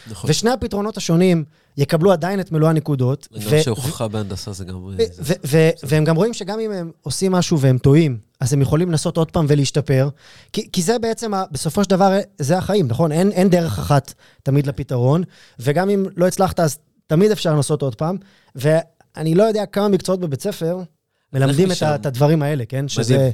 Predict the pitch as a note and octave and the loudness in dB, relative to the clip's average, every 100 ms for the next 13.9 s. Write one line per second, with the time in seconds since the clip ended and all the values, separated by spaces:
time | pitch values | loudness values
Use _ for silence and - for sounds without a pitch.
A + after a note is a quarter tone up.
0 | - _ G2+ A2 B2 G#2 G2 - B2 F#3+ | -4 _ -6 -6 -6 -8 -8 -8 -8 -6
1 | E3 - A2+ G#2+ G2+ G2+ G2 - F#2+ F#2 | -4 -2 -4 -4 -8 -8 -10 -12 -12 -10
2 | F#2 - F2+ F2 F#2 _ _ - - - | -12 -14 -20 -20 _ _ _ -20 -20 -20
3 | - - G2+ - B2 G#2+ - C3+ A2 G2+ | -20 -16 -14 -12 -10 -8 -6 -6 -6 -6
4 | A2 G#2+ - G2+ G2 F#2+ F#2+ F#2+ F2+ F#2 | -6 -6 -6 -8 -8 -10 -12 -14 -14 -16
5 | - _ _ _ _ _ _ _ G2+ G#2 | -18 _ _ _ _ _ _ _ -6 -4
6 | F#2 A2+ A#2 A#2 G2+ A#2+ G#2 F#2+ - G#2+ | -4 -8 -6 -6 -4 -6 -6 -8 -8 -8
7 | F#2+ G2 G2+ G2 F#2+ F#2+ G2+ G2+ G2+ G2 | -8 -10 -10 -10 -12 -12 -12 -10 -10 -8
8 | F#2+ G2 A2 F#2+ - G#2+ G#2+ G2 F#2+ G#2 | -8 -8 -10 -10 -10 -10 -10 -10 -8 -10
9 | G2+ G#2 F#2+ G2 G2 G2+ G#2 G2+ G2 G2 | -8 -10 -12 -12 -12 -10 -10 -8 -10 -12
10 | - G2 G2 - G2 F2+ F#2 _ _ _ | -12 -12 -12 -14 -14 -12 -14 _ _ _
11 | _ A2+ B2+ A2+ G#2 G#2 G2+ G2 G#2 G2+ | _ -10 -6 -4 -6 -6 -6 -4 -6 -8
12 | F#2+ G2 - F#2+ G2+ B2 B2 - - G#2 | -10 -10 -10 -10 -10 -12 -12 -12 -2 -2
13 | - - - G#2 G#2+ A2 F#3 - D#3 | -2 -12 -8 -4 0 0 0 -4 -4